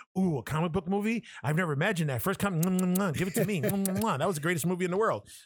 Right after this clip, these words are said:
Not now. Not now. Uh, let's see. What else? What else we got here?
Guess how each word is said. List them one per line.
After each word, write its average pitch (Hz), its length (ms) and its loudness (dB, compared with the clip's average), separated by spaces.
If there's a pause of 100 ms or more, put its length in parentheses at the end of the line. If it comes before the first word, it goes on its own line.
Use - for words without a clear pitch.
(140)
Not 170 160 -2
now. 202 400 0 (160)
Not 160 260 -2
now. 127 340 -2 (680)
Uh, 185 480 2
let's 208 180 -2
see. 233 220 0
What 185 200 0
else? 214 280 2
What 240 120 0
else 294 160 2
we 302 100 -4
got 311 280 0
here? 208 380 0